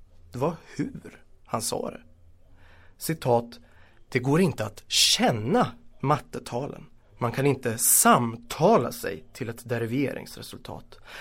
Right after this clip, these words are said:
Man kan inte uppleva en andra grads ekvation. Det hjälper inte om hela gruppen håller varandra i händerna och känner tillsammans.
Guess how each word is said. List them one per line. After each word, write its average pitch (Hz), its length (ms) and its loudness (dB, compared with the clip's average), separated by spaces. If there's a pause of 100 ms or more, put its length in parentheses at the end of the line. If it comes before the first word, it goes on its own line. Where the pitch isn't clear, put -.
(100)
Man 120 120 0
kan 151 120 2
inte 180 340 2 (260)
uppleva 143 1040 2 (240)
en 127 160 0
andra 110 280 2
grads 107 300 -4
ekvation. 98 540 -10 (320)
Det 151 100 4
hjälper 120 480 0
inte 131 400 2 (100)
om 139 240 -2
hela 151 220 6
gruppen 117 440 -2
håller 139 300 0
varandra 143 340 6
i - 20 4
händerna 123 420 2
och 143 80 0
känner 123 380 0
tillsammans. - 800 -2